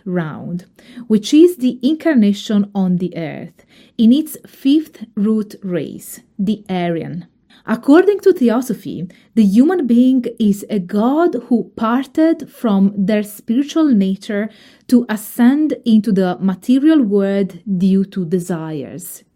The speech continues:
You can see here a Gnostic understanding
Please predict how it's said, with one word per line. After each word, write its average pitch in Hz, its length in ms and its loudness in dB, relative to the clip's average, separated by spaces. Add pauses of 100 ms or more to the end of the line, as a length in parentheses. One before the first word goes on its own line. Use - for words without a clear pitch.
(400)
You 202 180 0
can 294 160 2
see 247 360 2
here 226 580 -2
a 202 240 -2
Gnostic 240 800 2
understanding 185 920 0